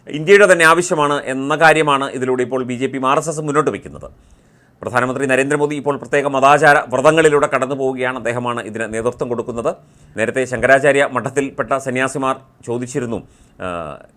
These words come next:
മോദി തന്നെ ഇത് ചെയ്യുകയാണെങ്കിൽ പിന്നെ പൂജാരിമാർ എന്തിനാണ് എന്ന ചോദ്യം ഉയർത്തിയിരുന്നു. വ്യാപകമായി വിമർശനങ്ങൾ ഉയരുന്നുണ്ട്. പക്ഷേ അതിനെയൊന്നും വകവയ്ക്കാതെ തൃണവത്ഗണിച്ചുകൊണ്ട് പ്രധാനമന്ത്രിയും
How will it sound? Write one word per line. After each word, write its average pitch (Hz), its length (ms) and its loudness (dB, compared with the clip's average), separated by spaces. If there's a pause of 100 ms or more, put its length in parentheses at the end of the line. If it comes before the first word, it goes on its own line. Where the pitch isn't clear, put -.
(220)
മോദി 113 380 -4
തന്നെ 147 140 2
ഇത് 135 100 -4
ചെയ്യുകയാണെങ്കിൽ 131 580 -4
പിന്നെ 120 200 -6
പൂജാരിമാർ 123 560 0
എന്തിനാണ് 117 480 -2
എന്ന 104 160 -10
ചോദ്യം 107 320 -8
ഉയർത്തിയിരുന്നു. 95 560 -10 (380)
വ്യാപകമായി 170 480 4
വിമർശനങ്ങൾ 180 580 -2
ഉയരുന്നുണ്ട്. 151 440 -4
പക്ഷേ 123 260 -2 (220)
അതിനെയൊന്നും 139 460 -2
വകവയ്ക്കാതെ 127 720 2
തൃണവത്ഗണിച്ചുകൊണ്ട് 131 640 -4
പ്രധാനമന്ത്രിയും 131 880 -6